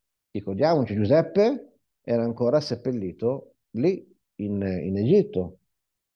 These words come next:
seppellito, era nel mare, nel Nilo. Poiché questi, Giuseppe, aveva imposto il giuramento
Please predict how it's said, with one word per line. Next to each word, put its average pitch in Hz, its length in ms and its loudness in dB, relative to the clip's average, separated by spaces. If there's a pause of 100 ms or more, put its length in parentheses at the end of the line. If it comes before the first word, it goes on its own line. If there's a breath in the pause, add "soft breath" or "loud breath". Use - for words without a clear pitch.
(500)
seppellito, 98 600 0
era 95 140 -2
nel 127 140 2
mare, 117 460 -2 (300)
nel 113 160 -4
Nilo. 143 300 0 (580)
Poiché 165 440 0
questi, 170 800 -2
Giuseppe, 123 1040 -6 (520)
aveva 135 520 0
imposto 120 640 -2
il 107 120 -6
giuramento 117 1080 0